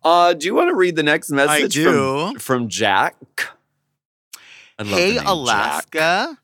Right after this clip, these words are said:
Speaker 2: Delta, and Big Daddy Dip. I've got a question about Drag Race lip syncs. We all know the
Speaker 1: Hmm.
Speaker 2: queens get the lip sync songs in advance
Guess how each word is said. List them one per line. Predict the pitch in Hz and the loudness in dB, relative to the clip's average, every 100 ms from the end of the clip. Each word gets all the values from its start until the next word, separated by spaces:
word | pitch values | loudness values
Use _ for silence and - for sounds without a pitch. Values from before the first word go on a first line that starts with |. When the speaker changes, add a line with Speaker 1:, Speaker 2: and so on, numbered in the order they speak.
| _ 101 | _ -14
Speaker 2:
Delta, | 101 107 104 - 113 120 147 185 | -6 -6 -6 -8 -4 -2 -4 -6
and | 143 135 95 | -10 -12 -8
Big | 98 101 | -10 -8
Daddy | 101 95 113 | -8 -8 -8
Dip. | 123 185 220 - | -10 -12 -10 -12
I've | 113 | -8
got | 127 | -8
a | 120 | -6
question | 127 - 131 | -8 -8 -8
about | 117 - | -8 -8
Drag | - 120 131 151 | -8 -4 -4 -4
Race | 139 131 - | -8 -8 -10
lip | 123 | -12
syncs. | - 107 87 - | -12 -12 -14 -14
We | 127 | -8
all | 131 147 | -6 -4
know | 151 | -4
the | 294 | -4
Speaker 1:
Hmm. | 254 | -4
Speaker 2:
queens | 151 143 | -4 -6
get | 113 131 | -10 -10
the | 120 | -10
lip | 147 - | -10 -10
sync | 147 - | -12 -10
songs | - 117 113 | -8 -8 -8
in | 113 | -10
advance | 104 110 143 147 147 | -10 -8 -6 -6 -8